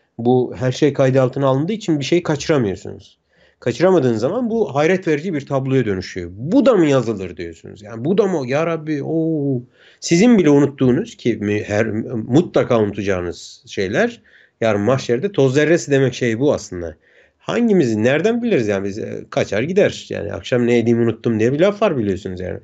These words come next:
Biz unuturuz kime ne yaptığımızı, nasıl yaptığımızı, hangi his heyecanla yaptığımızı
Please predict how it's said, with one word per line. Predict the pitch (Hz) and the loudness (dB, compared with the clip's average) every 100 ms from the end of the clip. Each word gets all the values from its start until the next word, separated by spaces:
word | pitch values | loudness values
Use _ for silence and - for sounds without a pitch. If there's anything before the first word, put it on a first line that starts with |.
| _ - _ - | _ -20 _ -2
Biz | 107 | 4
unuturuz | 190 233 262 151 - - - | 4 4 4 2 0 -10 -6
kime | 131 120 | 0 2
ne | 110 | 2
yaptığımızı, | 127 131 110 104 92 92 | 0 0 -4 -4 -4 -4
nasıl | 101 123 110 | -4 -2 0
yaptığımızı, | 104 101 98 92 90 | -2 0 -2 -2 -2
hangi | 104 107 | -2 0
his | 107 104 | 0 0
heyecanla | 101 98 98 95 | 0 2 0 -2
yaptığımızı | 92 98 95 98 101 | -4 -6 -8 -8 -12